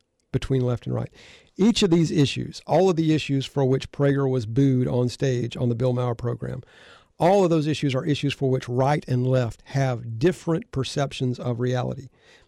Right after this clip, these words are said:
even more so than differing values. Differing values can be dealt with, but as Prager points out, different facts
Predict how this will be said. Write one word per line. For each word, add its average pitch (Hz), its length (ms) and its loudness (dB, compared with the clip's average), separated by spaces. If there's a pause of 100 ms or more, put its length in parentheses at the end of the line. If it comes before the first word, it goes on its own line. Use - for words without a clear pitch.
(180)
even 226 300 6
more 180 260 4
so 160 440 2 (180)
than 139 240 2
differing 147 480 2
values. 135 460 -2
Differing 202 440 2
values 156 460 2
can 139 160 2
be 131 100 0
dealt 156 280 -2
with, - 240 -14 (560)
but 147 340 2
as 147 240 0
Prager 233 560 -2
points 175 480 0
out, - 460 -6 (920)
different 160 480 -2
facts - 800 -8